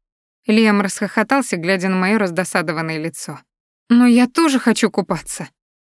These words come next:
О, мне это было просто необходимо — охладиться». «В этом лягушатнике?» Нат скривился, приподнимая бровь, а потом посмотрел на друга. «Все, что хотели, мы уже увидели»,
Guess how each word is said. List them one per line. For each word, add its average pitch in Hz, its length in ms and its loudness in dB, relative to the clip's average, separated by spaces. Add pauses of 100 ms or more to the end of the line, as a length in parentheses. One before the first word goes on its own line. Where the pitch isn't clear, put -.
(160)
О, 220 240 2
мне 190 280 2
это 226 140 0
было 214 200 2
просто 262 340 -2
необходимо — 185 800 -2 (140)
охладиться». 175 840 -6 (640)
«В 185 100 -2
этом 208 280 2
лягушатнике?» 185 880 -2 (440)
Нат 226 260 4
скривился, 214 580 -2
приподнимая 175 640 -4
бровь, 156 420 -10 (280)
а 196 80 -6
потом 269 280 2
посмотрел 226 520 2
на 190 160 -2
друга. 160 400 -8 (640)
«Все, - 240 -2
что 233 180 -2
хотели, 254 400 0
мы 220 160 4
уже 214 180 0
увидели», 175 540 -4